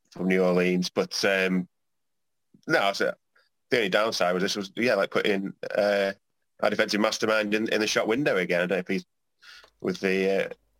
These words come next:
uh, uh, a new round of head coaching hires coming up, I think he might be on a few radars again after this, after, you know, 'cause it's a chance to show off his, uh, abilities, I suppose. If it, um, so that's probably the only, uh,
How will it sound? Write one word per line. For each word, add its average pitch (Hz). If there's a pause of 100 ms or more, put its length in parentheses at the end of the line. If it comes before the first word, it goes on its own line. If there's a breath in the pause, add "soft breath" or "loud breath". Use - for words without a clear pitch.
(600)
uh, -
uh, 98
a 101
new 104
round 101
of 95
head 104
coaching 107
hires 101
coming 101
up, 104
I 113
think 107
he 101
might 101
be 98
on 98
a 95
few 98
radars 98
again 98
after 95
this, 98
after, 101 (340)
you -
know, 87
'cause 87
it's - (920)
a -
chance 110
to 101
show 110
off 104
his, 101
uh, 107
abilities, 107
I 101
suppose. 95
If 92
it, - (680 soft breath)
um, 95 (540)
so -
that's 92
probably 107
the 104
only, 98
uh, 92